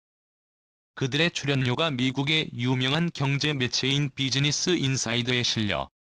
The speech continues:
미국 현지에서도 큰 관심을 받고 있다.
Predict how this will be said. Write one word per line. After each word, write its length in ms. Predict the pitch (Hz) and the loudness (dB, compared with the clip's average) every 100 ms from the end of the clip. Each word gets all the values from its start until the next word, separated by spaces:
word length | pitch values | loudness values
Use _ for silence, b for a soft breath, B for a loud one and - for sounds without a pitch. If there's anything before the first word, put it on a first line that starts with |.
| _ | _
미국 360 | 123 139 156 - | -2 0 0 -4
현지에서도 800 | - 135 120 120 120 127 135 - | -2 -2 0 0 0 0 -2 -2
큰 240 | - 160 | -2 -2
관심을 480 | 147 127 120 131 139 | 0 -2 0 0 -2
받고 380 | 135 107 - 113 | -4 -8 -4 -2
있다. 420 | 110 - 73 62 | -2 -4 -6 -6